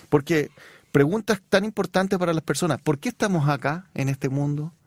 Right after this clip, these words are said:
¿Por qué existe todo lo creado? ¿Cuál es el propósito de mi vida? Todas esas preguntas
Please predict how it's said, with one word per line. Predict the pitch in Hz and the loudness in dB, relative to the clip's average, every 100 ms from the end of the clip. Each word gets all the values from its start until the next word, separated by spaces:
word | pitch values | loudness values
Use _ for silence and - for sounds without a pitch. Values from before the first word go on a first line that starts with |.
| _ _ _ _ _ _ _ _ _ | _ _ _ _ _ _ _ _ _
¿Por | - 147 | 4 4
qué | - 240 247 240 151 | 4 0 0 0 -2
existe | - 185 180 165 | -2 -4 -2 -2
todo | 175 175 | 0 2
lo | 165 143 | 0 0
creado? | 156 160 160 156 | 2 2 2 -2
¿Cuál | - 214 262 | 0 2 2
es | 233 | 0
el | 175 | 0
propósito | 170 151 160 - 156 165 | -2 0 -2 -2 0 2
de | 151 | 2
mi | 147 143 | 2 0
vida? | 165 165 180 - _ _ - - _ _ _ | 0 -2 -4 -10 _ _ -20 -20 _ _ _
Todas | 131 143 147 | 0 0 -2
esas | 143 | -4
preguntas | 131 120 151 147 151 | -4 -2 -2 -2 -4